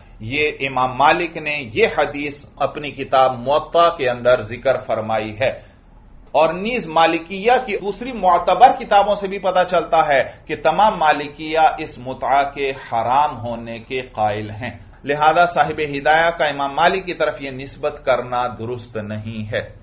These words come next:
तो यह उनसे तसामुह हुआ है। और यह तसामुह क्यों हुआ साहिब हिदाया से?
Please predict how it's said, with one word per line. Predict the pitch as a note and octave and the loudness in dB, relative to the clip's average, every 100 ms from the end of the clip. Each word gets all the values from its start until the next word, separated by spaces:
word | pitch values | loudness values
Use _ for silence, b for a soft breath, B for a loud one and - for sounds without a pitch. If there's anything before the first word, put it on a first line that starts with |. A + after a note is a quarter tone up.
| - - - - - - - B B - | -20 -20 -20 -20 -20 -20 -20 B B -10
तो | |
यह | D3 D#3 | -4 -4
उनसे | C3 D3 | -4 -6
तसामुह | D3+ - - E3 B2 C3+ F3+ | -4 -2 -2 0 -2 -2 -4
हुआ | - B2 A2 G#2 | -4 -4 -2 -2
है। | G#2+ G#2 F2+ B B B B | -4 -6 -8 B B B B
और | C3 C#3 C3 | 0 0 0
यह | F#3 F#3+ | -4 0
तसामुह | F#3 - F#3+ A3 B3 | 0 2 0 0 -4
क्यों | - D4 D#4+ | -6 0 0
हुआ | A#3 D#3+ | 4 4
साहिब | D#3 D#3 C#3 C#3 | 4 2 0 0
हिदाया | C3+ A#2+ A#2 A2+ G#2+ G#2 | -4 -4 -2 2 2 0
से? | - G2 | -4 -10